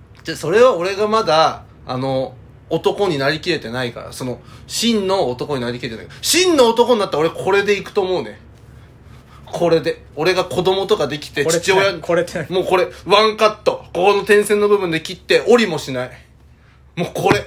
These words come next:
Speaker 1: サラのこれで、ブーンやって。
Speaker 2: でもさ、もう逆に考えた方がいいんだよね。お前さ、
Speaker 1: うん。
Speaker 2: 自分の手がそんなき-、綺麗だと思ってないんだろうな。
Speaker 1: まあね。
Speaker 2: うん。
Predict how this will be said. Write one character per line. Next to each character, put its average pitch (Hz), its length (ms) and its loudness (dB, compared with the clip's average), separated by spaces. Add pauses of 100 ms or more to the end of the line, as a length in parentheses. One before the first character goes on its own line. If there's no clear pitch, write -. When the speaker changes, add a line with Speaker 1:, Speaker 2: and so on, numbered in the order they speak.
(140)
Speaker 1:
サ - 220 0
ラ 214 120 4
の 160 120 -6
こ 147 140 -4
れ 143 120 0
で、 139 280 -4 (500)
ブ - 80 0
ー 139 280 -2
ン 143 60 -6
や 117 80 -10
っ - 60 -20 (120)
て。 107 220 -10 (1400)
Speaker 2:
で 151 100 -6
も 147 80 -4
さ、 127 140 -10
も 131 140 -10
う 123 80 -14 (440)
逆 190 300 -2
に 381 100 -4
考 392 80 -6 (260)
え 349 80 -12 (200)
た 160 80 -14
方 139 80 -8
が 135 80 -6
い - 20 -12
い - 20 -12
ん 123 40 -14
だ 120 60 -16
よ - 60 -20
ね。 - 140 -20 (840)
お 139 120 -10
前 320 280 -6
さ、 - 320 -8 (140)
Speaker 1:
う 123 80 -12
ん。 107 140 -16 (440)
Speaker 2:
自 143 220 -10
分 285 180 -10
の 294 100 -8
手 277 120 -6
が 151 100 -4
そ - 140 -12
ん - 20 -8
な 214 100 -6
き-、 - 220 -20 (140)
綺 294 180 -6
麗 214 160 -2
だ 135 100 -6
と 120 100 -16
思 143 140 -12
っ 208 40 -18
て 143 100 -18
な 139 100 -8
い 160 60 -8
ん 120 240 -16
だ 85 100 -20
ろ 85 120 -20
う - 20 -20
な。 - 120 -20 (760)
Speaker 1:
ま 120 360 -4
あ 104 40 -16
ね。 117 200 -12
Speaker 2:
う 110 40 -20
ん。 104 100 -20